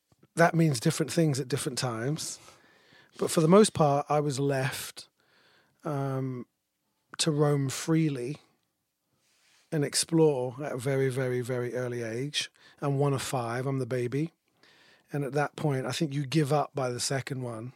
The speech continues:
So by the fifth one, you're kinda like, "He'll, he'll fend for himself."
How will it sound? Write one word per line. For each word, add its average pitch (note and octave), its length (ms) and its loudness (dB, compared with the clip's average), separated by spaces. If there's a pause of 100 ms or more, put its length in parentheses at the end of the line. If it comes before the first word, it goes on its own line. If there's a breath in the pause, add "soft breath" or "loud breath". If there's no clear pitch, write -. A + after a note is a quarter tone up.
(240)
So C#3+ 140 -4
by C#3 140 0
the C3 120 -6
fifth - 280 2
one, C3 300 -2
you're A#2+ 80 -8
kinda B2 300 -10
like, A2 320 -10 (260)
"He'll, A2+ 220 -12 (880 loud breath)
he'll C#3+ 100 -2
fend A#2+ 300 -6
for - 120 -8
himself." A2+ 920 -8